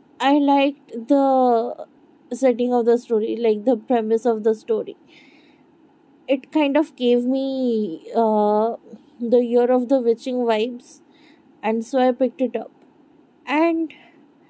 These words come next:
I'm kind of, like, it started off really strong, but the ending, like, the twists that came,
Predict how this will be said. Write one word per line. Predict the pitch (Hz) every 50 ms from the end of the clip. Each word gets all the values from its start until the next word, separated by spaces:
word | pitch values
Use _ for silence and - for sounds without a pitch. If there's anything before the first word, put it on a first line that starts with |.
| _ _ _ _ _ - _ _ -
I'm | - 320 320 302
kind | - 349 349 349 349 349
of, | 359 370 392 392 359 - - - - - - - - - _ _ _ _ -
like, | 277 285 311 302 277 - _ _ - - _ -
it | 285 277 -
started | - - - - 311 269 240 247 247 302 277 302
off | 294 311 285 - -
really | 240 233 254 247 254 262 269 277
strong, | - - - 254 220 196 202 214 269 339 - _ _ _ _ _ _ _ _ _ _ _ -
but | 254 247 254 320 339 339 339 - - _ _ _ _ _ _ -
the | - 262 262 285 294 -
ending, | - 240 240 240 240 233 220 233 214 202 202 208 208
like, | 208 220 240 247 262 247 240 226 226
the | 277 262
twists | 254 - 277 269 269 285 269 - - - - 233 226
that | 247 247 240 233 _ _ -
came, | 247 240 226 214 202 196 202